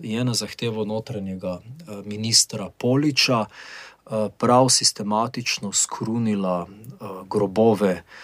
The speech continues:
tako imenovanih narodnih izdajalcev, kot so rekli tem ljudem, kar je, eh,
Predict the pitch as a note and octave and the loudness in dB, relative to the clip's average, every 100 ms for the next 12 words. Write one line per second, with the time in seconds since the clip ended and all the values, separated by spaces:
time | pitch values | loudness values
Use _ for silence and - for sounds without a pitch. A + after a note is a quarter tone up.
0 | - - A#2+ B2 A2 G#2 G2 G#2 G#2 G2+ | -16 -10 2 4 6 4 4 2 2 -2
1 | - A2+ A2+ G#2+ G2 G2 G#2+ G2 G2 G2+ | 2 4 6 4 0 -4 -6 -4 0 2
2 | C#3 F3 - C3+ A#2 A#2 - A#2 B2 B2 | 4 2 2 2 0 -2 0 2 2 0
3 | A#2 A#2+ A#2 G#2+ F#2+ A2 A2 - G#2+ G#2+ | -2 0 2 0 0 0 0 -2 0 2
4 | G#2 G2 F#2 - - - - _ - G2+ | 2 0 -2 -14 -20 -20 -20 _ -6 -4